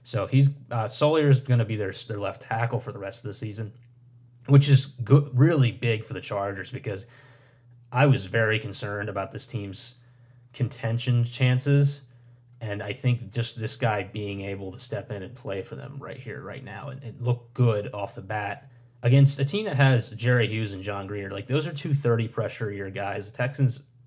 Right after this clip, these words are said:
aren't slouches in terms of pass rush. It's not the best pass rush, but it's, it's in the middle. It's, it's very good for L A, and they, they needed it because this season was quickly turning into dis-,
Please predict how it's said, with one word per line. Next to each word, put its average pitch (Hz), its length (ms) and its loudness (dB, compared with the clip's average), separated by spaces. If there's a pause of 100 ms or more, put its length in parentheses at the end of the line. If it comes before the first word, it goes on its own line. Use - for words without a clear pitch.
(360)
aren't 113 220 -6
slouches 101 640 -6
in 98 60 -12
terms 98 180 -10
of 98 100 -14
pass 98 300 -6
rush. 113 180 -6
It's 120 100 -4
not 127 200 4
the 113 80 -10
best - 420 -12
pass 117 260 -4
rush, 123 180 -2
but 113 140 -10
it's, - 120 -14
it's 143 200 -6
in 165 60 -4
the 147 80 6
middle. 110 400 0 (1900)
It's, 123 260 2
it's 120 140 -4
very 110 380 2
good 98 180 -6
for - 180 -16
L - 240 -14
A, - 40 -16
and 67 160 -14
they, 113 140 -8
they 110 200 -6
needed 104 260 -6
it 101 180 -6
because 101 500 -6
this 120 160 -2
season 107 480 -4
was 98 120 -8
quickly 135 400 2
turning 107 300 -8
into 98 140 -8
dis-, 101 260 -12